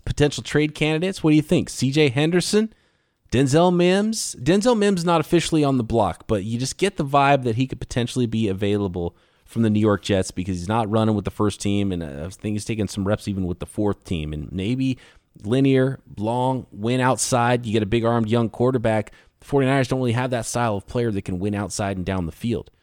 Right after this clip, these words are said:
Does Shanahan even want one of those players? I don't know. I think it would be nice for the forty-niners offense. James Washington, similar guy, likes to w-, win down the field. He's not built like Denzel Mims, but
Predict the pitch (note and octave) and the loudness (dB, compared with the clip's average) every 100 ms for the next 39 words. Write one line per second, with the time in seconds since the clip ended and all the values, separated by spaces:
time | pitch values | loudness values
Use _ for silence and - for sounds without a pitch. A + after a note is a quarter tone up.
0 | _ _ _ _ _ - F#2 - - G#2+ | _ _ _ _ _ -10 -8 -4 -2 0
1 | G#2 G#2 A2+ A2+ C3 G#2 F2 C2 - C2+ | 0 2 2 2 2 0 -4 -6 -10 -12
2 | A#1+ - A2+ B2 A2+ - F#2 G#2+ G2+ G#2+ | -12 -10 -8 -8 -12 -10 -8 -4 -4 -4
3 | G2+ F2 - E2+ E2 F2+ F2 E2+ E2 D#2+ | -4 -4 -8 -10 -8 -6 -4 -6 -4 -6
4 | D#2+ B1+ - A#2+ G#2 G2 D3+ - G#2+ A2 | -6 -10 -4 -2 0 0 -2 -4 -2 -4
5 | - A#2+ B2+ B2 E3+ C2+ F2 - F#2+ D#2+ | -2 -2 -2 -2 -2 -4 -6 -6 -8 -8
6 | D2 C#2+ F#2 A#2 A#2 A#2+ A#2 G#2+ C3+ G2 | -12 -12 -2 0 2 2 0 -2 0 0
7 | F2+ G2 F#2 G#2+ F#2+ F#2+ - G2 F#2 F2+ | 0 -2 -2 -4 -4 -6 -4 -4 -2 0
8 | A#2+ F#2+ G2 G2+ F2+ | 0 0 -2 -4 -8